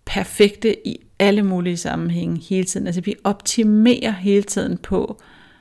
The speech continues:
hvor dygtige vi skal være, hvor hurtige vi skal være, hvor stærke vi skal være, hvor populære vi skal være.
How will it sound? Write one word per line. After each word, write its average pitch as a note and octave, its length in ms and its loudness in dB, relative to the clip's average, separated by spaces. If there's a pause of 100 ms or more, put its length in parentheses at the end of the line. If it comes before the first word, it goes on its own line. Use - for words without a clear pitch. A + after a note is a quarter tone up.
hvor F3+ 80 -4
dygtige A3+ 600 4
vi G#3 100 4
skal G3 240 -2
være, F#3 260 2
hvor F#3 100 -4
hurtige A3 580 4
vi G#3 100 2
skal G3 200 -4
være, - 180 0
hvor - 100 -6
stærke G#3 720 -2
vi F#3+ 60 -4
skal - 220 -6
være, - 180 -4
hvor F#3+ 100 -6
populære - 720 -2
vi G3 80 -6
skal - 260 -6
være. F3 300 -2